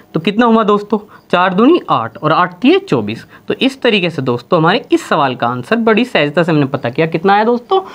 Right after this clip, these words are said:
चौबीस आ गया है, ठीक है। तो इस तरीके से दोस्तों हमें क्या कर, पता करना होता है कि कितने परसेंट कितनी संख्या के बराबर है, केवल इतना। तो उम्मीद है दोस्तों ये चीज़ें आपको समझ में आई होंगी। आज हम इतना ही रखेंगे। अगर आपको वीडियो पसंद आए तो वीडियो को शेयर जरूर करिए।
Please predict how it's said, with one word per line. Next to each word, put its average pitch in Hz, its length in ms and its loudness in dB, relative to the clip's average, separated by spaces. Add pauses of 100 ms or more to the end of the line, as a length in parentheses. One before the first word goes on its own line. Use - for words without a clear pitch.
(220)
चौबीस 180 320 2
आ 117 80 -4
गया 113 180 -8
है, 117 120 -4
ठीक 247 260 0
है। 320 180 2 (320)
तो - 260 0
इस 277 180 -2
तरीके 226 260 0
से 196 120 2
दोस्तों 165 380 2
हमें 185 160 0
क्या 220 180 2
कर, 233 160 2
पता 226 240 0
करना 214 220 0
होता 170 220 -2
है 127 100 -6 (220)
कि - 80 -20
कितने 254 300 0
परसेंट 233 480 -2
कितनी 226 380 2
संख्या 160 380 0
के 208 180 0
बराबर 120 440 0
है, 151 180 0 (380)
केवल 190 260 0
इतना। 123 280 -8 (220)
तो 170 80 6
उम्मीद 214 280 4
है 262 80 4
दोस्तों 247 340 2
ये 220 100 4
चीज़ें 214 240 4
आपको 202 240 0
समझ 220 160 2
में 240 120 6
आई 240 140 2
होंगी। 233 260 2 (220)
आज 147 200 2
हम 156 120 0
इतना 180 180 2
ही 240 60 6
रखेंगे। 233 280 2
अगर 185 160 2
आपको 156 220 0
वीडियो 147 260 4
पसंद 208 320 0
आए 233 180 0 (180)
तो 160 60 0
वीडियो 156 180 4
को 147 80 4
शेयर 147 240 0
जरूर 196 300 4
करिए। 247 380 2